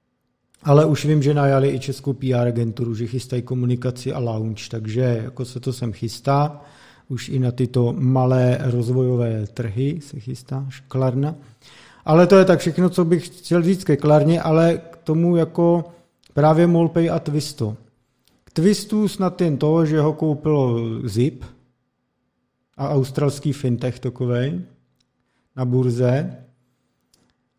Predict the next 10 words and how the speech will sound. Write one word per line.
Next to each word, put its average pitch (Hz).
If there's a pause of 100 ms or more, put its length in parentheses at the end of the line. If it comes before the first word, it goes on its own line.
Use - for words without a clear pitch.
(140)
A 127
snad 143
bych 170
k -
tomu 170
jen 175
dodal, 170
podívejte 165
se, 175
kolik 165